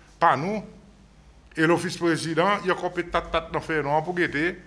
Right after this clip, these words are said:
euh, lesquels qui vous payez. Tout ça là, il montre où ça bonne contradiction, ok, contradiction,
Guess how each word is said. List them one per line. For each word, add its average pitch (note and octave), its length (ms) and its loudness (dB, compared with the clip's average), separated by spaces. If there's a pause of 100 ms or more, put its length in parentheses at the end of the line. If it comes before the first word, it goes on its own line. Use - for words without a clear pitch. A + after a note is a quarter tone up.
(560)
euh, C#3+ 240 -4
lesquels E3+ 300 2
qui D#3 80 -8
vous D#3+ 100 -6
payez. D#3+ 460 -2 (260)
Tout A#3 120 -2
ça G#3+ 180 2
là, F3 160 4
il E3+ 80 -2
montre E3+ 240 -4 (140)
où C#3 120 -4
ça C#3+ 180 -2
bonne C3 300 -4 (400)
contradiction, C3 920 -2 (600)
ok, A2+ 220 -6
contradiction, B2 840 -2